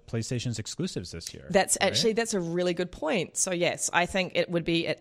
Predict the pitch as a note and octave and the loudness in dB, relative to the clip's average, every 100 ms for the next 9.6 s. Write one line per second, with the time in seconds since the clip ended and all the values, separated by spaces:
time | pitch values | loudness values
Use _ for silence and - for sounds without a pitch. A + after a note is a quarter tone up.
0 | _ G#3 - - D3 D#3 C#3+ C#3 C#3 D#3 | _ -2 -2 -8 -6 -6 -6 -10 -10 -10
1 | D#3 - F3 F3+ D#3+ - - F#2+ - - | -8 -8 -8 -10 -10 -10 -8 -8 -6 -2
2 | - - - - E3+ F3 - F3 E3+ D3 | -2 -4 -14 2 2 2 -2 0 0 -2
3 | - - D3+ E3+ E3 F3 D3+ C3+ - _ | -6 0 0 2 0 0 0 -2 -6 _
4 | A#2+ A2+ C#3+ A#2+ B2 A2+ - A2 - - | -10 -4 -4 -4 -8 -8 -6 -6 -6 -20
5 | _ _ - A2+ - C3 C#3 D3+ D#3+ F3 | _ _ -14 -6 0 0 2 0 0 0
6 | G3 F#3 E3 D3+ D3+ D3 - _ - C#3 | 0 -2 -2 -2 -4 -8 -12 _ -8 -6
7 | E3 E3+ - E3+ F#3 G3+ G#3 F#3 D3 C#3 | 0 0 2 4 4 2 2 0 0 -2
8 | C3+ C3 C3 C3 C#3 C#3 E3+ D3+ F#3 F#3 | -2 -6 -4 0 0 0 0 2 2 0
9 | D#3 D#3 - D#3 D3+ | -2 -2 0 0 0